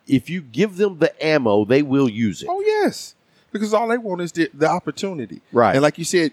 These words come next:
Speaker 2: by putting that out there, you're giving the opportunity for them to run at it.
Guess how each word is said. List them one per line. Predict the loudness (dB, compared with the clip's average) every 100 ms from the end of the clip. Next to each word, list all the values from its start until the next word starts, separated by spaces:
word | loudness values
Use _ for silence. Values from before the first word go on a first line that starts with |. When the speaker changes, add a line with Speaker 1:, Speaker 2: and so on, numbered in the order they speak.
| -4
Speaker 2:
by | -2 -2
putting | _ -6 -6
that | -8 -6
out | -6 -6
there, | -8
you're | -8 -12
giving | -2 -2 -2 -2
the | 0
opportunity | 0 -4 -6 -6 -6 -8
for | -6 -2
them | 0 0
to |
run | -2 0 2
at | 2
it. | -2